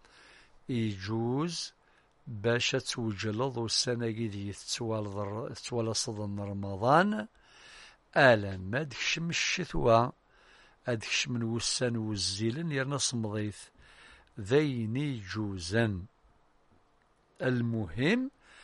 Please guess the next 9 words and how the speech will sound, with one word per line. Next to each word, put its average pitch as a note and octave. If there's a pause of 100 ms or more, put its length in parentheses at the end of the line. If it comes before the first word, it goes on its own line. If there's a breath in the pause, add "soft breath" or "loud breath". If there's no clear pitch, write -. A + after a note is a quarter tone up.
(380 loud breath)
ilaq A2
ad A2+
ten-tɣarmeḍ G#2 (880 loud breath)
qbel A#2+
ad B2
d-yas A2
Remḍan A2+
i A#2
d-iteddun. G#2